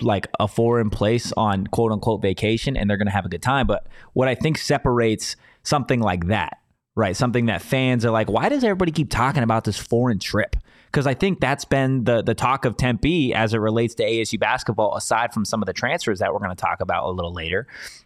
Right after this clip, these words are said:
The talk of Tempe for Bobby Hurley has been this foreign trip that the team has been on. He has time and time again said how vital that this trip was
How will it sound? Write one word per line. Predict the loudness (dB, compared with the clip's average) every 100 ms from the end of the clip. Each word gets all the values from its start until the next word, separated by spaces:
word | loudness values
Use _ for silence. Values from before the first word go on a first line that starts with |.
| -4
The | -2
talk | 0 0 0
of | -2
Tempe | 0 -2 0 0 0 -2 -12 _ _ 0
for | 0 2
Bobby | 2 2 2
Hurley | 2 2 2
has | 2
been | 0 2 0
this | 0
foreign | -2 0 0 0
trip | 0 -2
that | -2 -2
the | -2
team | -2 -4
has | -6
been | -6 -4
on. | -4 -4 -6 -10 -14 -18 -6
He | 0 2
has | 2 0 -8 _ _ -2
time | 0 2 2
and | 2
time | 2 2 2
again | 2 0 0 0
said | 0 0 0
how | -2 0 0 0 0 -4
vital | -2 0 2 0 -2 -6 -20 _ -4
that | -4 0
this | -2 -2
trip | 0 0 0
was | 0 2 4 2 0 -2